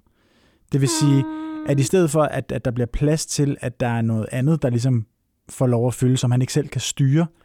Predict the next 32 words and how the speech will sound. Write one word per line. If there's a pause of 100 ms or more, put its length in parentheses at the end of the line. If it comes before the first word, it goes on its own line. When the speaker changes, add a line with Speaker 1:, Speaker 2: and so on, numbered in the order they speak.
(100)
Speaker 2:
Ja. (320)
Speaker 1:
så
fylder
han
meget (220)
for
at
sørge
for,
at (220)
det,
der
fylder, (360)
er
det,
han
gerne
vil
vise. (260)
Speaker 2:
Mhm. (460)
Speaker 1:
Og
ikke
nødvendigvis
det,
han
er. (120)
Speaker 2:
Okay,
det
er
spændende. (200)
Speaker 1:
Ja, (220)
det